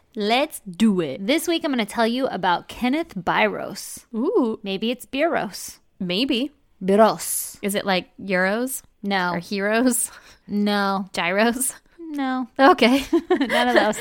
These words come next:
Speaker 1: It's not any of those
Speaker 2: It's an
Speaker 1: things.
Speaker 2: I. <laughs> B I R O S.
Speaker 1: Oh, all right.
Speaker 2: I don't have much background on any of the people in the story, so we're just gonna jump right into it.
Speaker 1: All right. Mm, sounds good. Lay it on me.
Speaker 2: All right, here we go.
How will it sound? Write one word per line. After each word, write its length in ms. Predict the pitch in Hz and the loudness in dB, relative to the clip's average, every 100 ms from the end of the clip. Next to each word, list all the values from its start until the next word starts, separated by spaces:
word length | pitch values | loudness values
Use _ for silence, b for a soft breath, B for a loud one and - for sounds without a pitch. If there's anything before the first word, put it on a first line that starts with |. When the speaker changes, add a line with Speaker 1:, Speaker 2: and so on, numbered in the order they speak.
| 440 | -8
Speaker 1:
It's 220 | 320 - | -10 -4
not 260 | 254 254 240 | 4 4 4
any 200 | 247 262 | 4 2
of 100 | 233 | 4
those 200 | 233 277 - | 4 4 4
Speaker 2:
It's 160 | 190 | 2
an 80 | 320 | 6
Speaker 1:
things. 460 | 254 214 208 220 240 - | 6 6 6 4 0 4
Speaker 2:
I. 140 | 277 | 4
<laughs> 80 | 240 | 4
B 140 | 269 | -2
I 200 | 262 208 | 2 2
R 220 | 196 190 180 | 2 0 -2
O 100 | 185 | -4
S. 340 | 165 - - | -6 -10 -6
Speaker 1:
Oh, 260 | 508 247 - - - | 0 0 -2 -12 -4
all 80 | 392 | 0
right. 240 | 277 - _ _ - | 2 0 _ _ 2
Speaker 2:
I 60 | 277 | 6
don't 140 | 392 | 6
have 100 | 494 480 | 4 2
much 80 | 294 | 4
background 540 | 220 214 277 262 277 | 6 6 4 2 4
on 260 | 277 208 202 | 2 2 2
any 220 | 196 202 | 0 0
of 40 | 185 | -2
the 60 | |
people 260 | 185 202 208 | -2 -2 0
in 100 | 226 | -2
the 60 | |
story, 380 | 240 - 247 262 | -2 -2 0 -2
so 480 | 262 - 196 185 185 | 0 4 8 8 6
we're 220 | 185 196 | 4 0
just 280 | 180 190 185 | -2 -4 -6
gonna 220 | - 165 151 | -8 -8 -6
jump 380 | 170 233 339 | 0 2 4
right 280 | 359 320 285 | 6 6 6
into 280 | 220 175 - | 2 -4 -8
it. 120 | - - _ _ 554 | -10 -12 _ _ -2
Speaker 1:
All 80 | |
right. 160 | 466 403 - B | 0 0 -4 B
Mm, 160 | 302 330 B | -8 -8 B
sounds 300 | - 415 392 | -4 0 0
good. 280 | - 453 233 - | -2 -2 -4 -4
Lay 140 | 311 | -4
it 60 | 370 | 0
on 140 | 392 | 0
me. 180 | 330 196 - | -2 -4 0
Speaker 2:
All 180 | 233 240 | 2 4
right, 220 | 190 185 | 4 4
here 140 | 277 | 2
we 80 | 254 | 2
go. 340 | 220 185 151 | 4 2 0